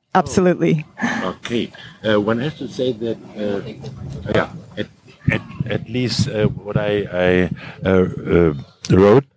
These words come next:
Speaker 2: somewhere, that in no else continent, no other continent, uh, more people die in the water because they can't swim. So this is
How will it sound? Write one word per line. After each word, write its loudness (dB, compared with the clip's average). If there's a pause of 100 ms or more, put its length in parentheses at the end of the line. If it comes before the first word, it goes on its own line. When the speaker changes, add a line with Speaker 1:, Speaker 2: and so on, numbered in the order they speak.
Speaker 2:
somewhere, 4 (400)
that 2 (160)
in -2 (260)
no 4
else 0 (460)
continent, 0 (920)
no 2
other 0
continent, -2 (460)
uh, 0 (400)
more 2
people 0
die -2 (240)
in -2
the 2
water -2 (360)
because 0
they -2 (200)
can't -8
swim. -2 (380)
So 2
this 0
is -2